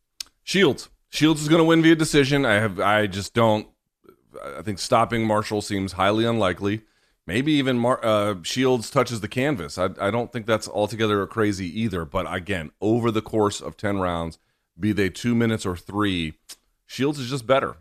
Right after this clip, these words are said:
Shields is just better. So I suspect she'll win. But it should, it's, dude, first three, four rounds, and maybe even a couple of late ones could be real interesting. This is, this is definitely a, a fun one to make time for.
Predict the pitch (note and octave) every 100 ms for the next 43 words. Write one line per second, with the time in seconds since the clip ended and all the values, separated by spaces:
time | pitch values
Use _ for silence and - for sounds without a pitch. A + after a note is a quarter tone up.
0 | _ G#2 G#2 G2+ G#2 - F#2 D#2 - F#2+
1 | G#2 - - A#2+ - A#2 A2 A2+ F#2+ A2+
2 | D3 - A#3 F3 A#2 - - C3+ - C#3
3 | - - F3 G3+ - D3+ F3+ F3+ E3+ E3
4 | E3 C#3+ A2+ G2+ - - _ _ _ -
5 | A2+ C#3+ D#3 D#3 D#3 - - D#3 F3 E3+
6 | E3 D#3 D#3 D#3+ F3 C#3 A#2 G#2 G2 -
7 | - C#3+ F3+ E3+ C#3+ D3 E3+ F3 E3 E3+
8 | - A#2 - E2+ D#2 A2+ C#3 E3+ - _
9 | _ - F3 G3 A#2+ C#3 D3+ C#3 B2 A2
10 | G2+ G#2 G2 - B2 A2+ G2 F#2 G2+ G2+
11 | - F#2+ F2+ D2 C#2